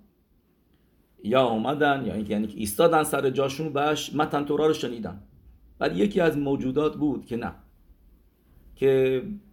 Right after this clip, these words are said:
مثلاً، اه، متن تورا رو نه، زندگیش همینطوری داشت ادامه پیدا می‌کرد، همینطوری مثل قبلاً هیچ اتفاقی براش نیفتاد. ولی موجودات دیگه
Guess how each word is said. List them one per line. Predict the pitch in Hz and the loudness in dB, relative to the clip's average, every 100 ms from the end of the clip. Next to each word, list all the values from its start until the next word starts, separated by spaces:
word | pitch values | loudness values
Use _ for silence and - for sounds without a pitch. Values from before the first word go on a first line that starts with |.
| _ | _
مثلاً، | - 143 147 143 | -12 -6 -4 -2
اه، | 139 131 131 131 | 0 0 0 -2
متن | 135 143 | -4 -4
تورا | 143 147 - | 0 0 2
رو | 349 330 | -2 -4
نه، | 349 330 330 - - | -8 -8 -12 -20 -18
زندگیش | - 156 147 160 - | 0 2 2 -2 -4
همینطوری | 131 139 123 | -4 -4 -2
داشت | 120 - | 0 0
ادامه | 113 117 | -4 -2
پیدا | 110 107 107 | -4 0 0
می‌کرد، | 104 107 | 0 -4
همینطوری | 107 - 104 107 104 101 - - | -6 -8 -8 -4 -4 -4 -8 -6
مثل | 127 127 | -4 -2
قبلاً | - 104 107 101 | 0 -2 -2 -4
هیچ | 104 120 | -6 -4
اتفاقی | - 131 120 | 0 2 2
براش | 131 123 123 | 0 0 -2
نیفتاد. | 117 98 - - - - - - - - - - - - | -4 -4 -6 -10 -14 -20 -20 -20 -20 -20 -20 -20 -20 -10
ولی | - 135 | -4 0
موجودات | 135 135 135 135 135 147 | 2 2 2 4 4 4
دیگه | 143 143 170 180 147 | 2 2 4 6 4